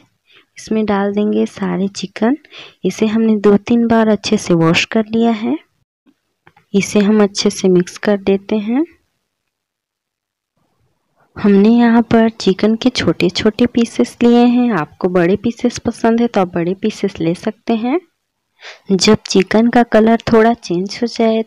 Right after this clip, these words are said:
तब हम इसमें डाल देंगे नींबू का रस। अगर आपके पास नींबू का रस अवेलेबल ना हो तो आप सिरका भी यूज़ कर सकते हैं। मेरे पास अवेलेबल था इसलिए मैंने नींबू का रस ही डाला है इसमें। अच्छे से इसे mix कर देंगे।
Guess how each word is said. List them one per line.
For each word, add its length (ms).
तब 160
हम 160
इसमें 300
डाल 240
देंगे 320
नींबू 320
का 220
रस। 280
अगर 280
आपके 280
पास 380
नींबू 260
का 200
रस 260
अवेलेबल 420
ना 220
हो 200
तो 80
आप 60
सिरका 420
भी 140
यूज़ 260
कर 140
सकते 360
हैं। 300
मेरे 260
पास 300
अवेलेबल 440
था 180
इसलिए 320
मैंने 280
नींबू 300
का 180
रस 300
ही 80
डाला 280
है 140
इसमें। 340
अच्छे 300
से 160
इसे 240
mix 300
कर 200
देंगे। 440